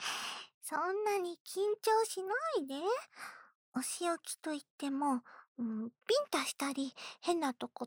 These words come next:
つねったりするわけじゃないんで。<laughs>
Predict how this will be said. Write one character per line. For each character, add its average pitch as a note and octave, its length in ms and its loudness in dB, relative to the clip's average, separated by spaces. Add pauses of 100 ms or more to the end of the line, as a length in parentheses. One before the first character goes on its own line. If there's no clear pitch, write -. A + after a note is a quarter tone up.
つ - 140 -4
ね D#4+ 140 2
っ F4 40 -8
た D4 200 -2
り B3 140 -2
す - 140 -4
る C#4+ 160 0
わ D#4 120 0
け B3+ 180 -4
じ - 100 -6
ゃ A3 60 0
な B3+ 160 4
い C4+ 100 2
ん B3 120 2
で。 A#3+ 120 -6 (600)
<laughs> C#4+ 420 -10